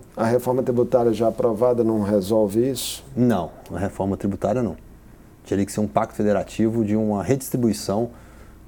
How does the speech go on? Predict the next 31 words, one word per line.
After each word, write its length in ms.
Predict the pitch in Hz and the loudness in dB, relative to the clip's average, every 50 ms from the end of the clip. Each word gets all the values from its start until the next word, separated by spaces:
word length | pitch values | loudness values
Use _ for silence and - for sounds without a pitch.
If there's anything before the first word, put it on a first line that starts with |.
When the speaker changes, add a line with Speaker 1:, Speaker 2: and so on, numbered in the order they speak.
| - | -14
Speaker 2:
dos 600 | - - 101 98 107 117 113 104 - - - - - - | -12 -10 -4 0 2 2 2 0 -2 -8 -12 -14 -8 -2
valores 720 | 101 101 117 113 104 98 98 107 117 117 113 - - - - - | 0 0 2 0 0 0 0 0 0 -2 -4 -6 -12 -16 -20 -2
para, 320 | - 113 113 131 135 131 - - - - - - | 0 0 2 2 0 -4 -6 -8 -14 -18 -10 -4
diretamente 520 | 98 107 120 135 143 - 131 117 120 120 | 0 2 2 2 2 0 0 0 -2 -2
para 140 | 120 123 120 | -2 -2 0
os 80 | 123 113 | 0 0
municípios. 480 | 127 135 123 - - 92 - - - - - - - - - - - - | 0 -2 -2 -4 -4 -6 -6 -8 -14 -20 -20 -20 -20 -20 -20 -20 -8 -8
O 80 | 110 | -6
que 80 | 101 - | -4 -2
arrecadasse 500 | 107 113 117 110 107 98 107 107 - - | -2 -2 -2 -2 0 0 0 -2 -2 0
ali, 140 | 101 110 117 | 0 0 0
ficasse 380 | - 139 - 113 117 - - | -2 -2 -4 -4 -4 -2 -2
ali. 160 | 135 101 82 - - - - - - - - - | -4 -4 -4 -6 -12 -18 -20 -20 -20 -20 -20 -6
Speaker 1:
Agenda 380 | - - 131 113 120 139 143 131 | -2 0 0 2 2 0 0 0
econômica, 580 | 131 - 135 131 123 123 135 135 123 - 135 127 | 0 2 2 2 2 2 0 0 -2 -2 -4 -2
qual 260 | 131 - 143 147 143 | 0 0 2 4 4
a 20 | |
avaliação 520 | 135 120 131 127 123 117 120 - - 113 107 | 4 4 4 2 2 0 0 -2 -4 -4 -4
que 60 | - | -4
o 40 | - | -2
senhor 140 | - 113 | -2 -2
faz 440 | - - - 113 110 107 104 98 90 | -2 -2 0 2 2 2 2 0 -2
dela, 480 | 87 85 104 113 117 120 123 120 113 104 | -2 0 2 2 2 2 2 2 2 2
né? 280 | 107 120 123 120 120 | 2 2 2 2 0
O 80 | 120 107 | 0 -2
país 400 | 98 - 117 107 107 117 117 - | -2 0 2 2 2 2 0 0
tá 160 | - 127 120 | -2 0 2
num, 220 | 117 113 113 113 107 | 2 2 0 0 -2
num 140 | - 113 | -2 0
momento 520 | 120 117 110 104 104 101 107 113 107 - 110 | 2 2 2 4 2 2 2 0 0 0 0
aí 240 | 101 104 107 107 | 2 2 2 0